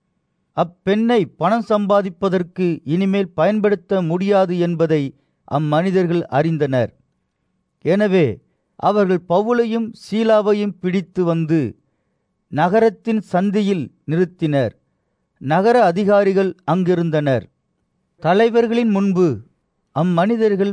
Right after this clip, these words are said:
பவுலையும் சீலாவையும் கொண்டு வந்தனர்.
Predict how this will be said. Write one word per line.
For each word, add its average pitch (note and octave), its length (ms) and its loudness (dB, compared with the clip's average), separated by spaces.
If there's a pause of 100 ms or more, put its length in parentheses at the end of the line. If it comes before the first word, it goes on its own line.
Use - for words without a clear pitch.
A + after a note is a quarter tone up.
(160)
பவுலையும் G#3 640 0 (180)
சீலாவையும் F#3+ 640 0
கொண்டு F3 300 -2
வந்தனர். C#3 600 -2